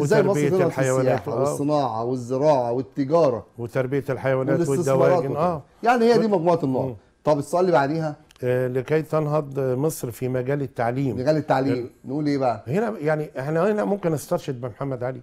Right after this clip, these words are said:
Speaker 1: آه، ممكن.
Speaker 2: نسترشد بإسماعيل.
Speaker 1: ماشي.
Speaker 2: يعني إرسال البعثات إلى الدول الأوروبية
Speaker 1: يبقى
Speaker 2: المتقدمة.
Speaker 1: آه.
Speaker 2: آه.
Speaker 1: إنشاء مدارس.
Speaker 2: خلاص، إنشاء مدارس حديثة زي المدارس
Speaker 1: آه.
Speaker 2: اللي موجودة في أوروبا.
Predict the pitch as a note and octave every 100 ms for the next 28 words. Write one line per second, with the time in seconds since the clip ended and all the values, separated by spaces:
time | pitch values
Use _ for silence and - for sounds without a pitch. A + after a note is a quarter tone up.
0 | - A2+ C3+ C#3 A#2+ B2 C#3+ D3+ B2+ A#2+
1 | B2 A#2+ D3+ - _ A#2 C#3 D3+ A2+ B2
2 | C#3+ A#2+ E3+ E3+ D3+ C#3+ - E3 E3 D3
3 | C#3+ D#3 D#3+ D3+ C#3 E3 D#3 B2+ - C#3+
4 | C#3 D#3+ A#2+ A#2 B2 A#2 - - A2+ D#3
5 | - _ A2 D3+ D3 C#3+ D3 C3+ - B2
6 | C3 D3+ - _ - B2 - G3+ E3 D#3+
7 | G3 F3+ - D#3+ F#3 F#3 E3 C#3+ A3+ G3
8 | F3+ E3 E3 D#3+ F3+ G3 F#3 - - A#2
9 | C#3+ D3+ D#3 F#3 F3+ C#3+ E3+ G3+ C#3+ G#2